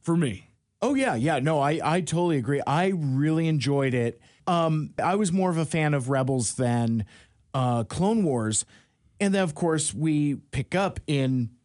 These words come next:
Speaker 2: Mandalorian where we meet Rosario Dawson as Ahsoka. And when it was announced that there was gonna be an Ahsoka show, it's like, sure, shrug. You know, it's like, I, I'm like, "Sure, I'll, I'll watch it."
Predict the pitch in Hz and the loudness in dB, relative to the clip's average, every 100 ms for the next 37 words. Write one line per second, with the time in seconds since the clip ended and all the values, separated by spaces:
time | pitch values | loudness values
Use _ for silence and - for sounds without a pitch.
0 | _ _ - 170 139 135 127 127 127 131 | _ _ -4 0 0 0 0 2 2 0
1 | 123 127 127 131 127 127 127 127 139 139 | 0 0 0 0 0 0 0 -2 -2 -2
2 | 135 123 123 120 117 120 120 131 - 110 | 0 0 0 0 0 0 -2 -2 -2 -2
3 | 117 113 - - - 143 143 127 131 120 | -2 -2 -6 -10 -6 -2 0 -2 -2 -2
4 | 120 - - - _ 151 147 147 147 147 | -2 -6 -20 -20 _ -2 0 2 2 2
5 | 143 135 - - _ _ _ 160 147 165 | 0 -2 -6 -10 _ _ _ -4 0 0
6 | 175 170 165 156 147 143 185 156 156 143 | 2 2 0 0 0 2 0 0 -2 -2
7 | 151 131 160 151 135 143 139 127 170 214 | -2 -2 -2 -2 0 0 0 0 0 0
8 | 208 135 117 123 127 - - 135 139 139 | -2 0 0 0 0 -2 -4 -2 -2 -2
9 | - _ _ _ _ - - - 185 208 | -8 _ _ _ _ -6 -2 0 0 0
10 | 123 - - _ - - - 127 143 135 | -2 -6 -12 _ -10 -4 -2 0 2 0
11 | 98 82 - _ _ _ 147 160 160 160 | -2 -8 -16 _ _ _ -2 0 2 0
12 | - 156 - 175 180 170 175 175 - 277 | 0 -2 -2 -2 0 0 0 -2 -2 0
13 | 254 165 185 - 156 185 117 139 185 - | 2 2 2 0 0 0 -2 -2 -2 -2
14 | 139 156 - | -2 -2 -4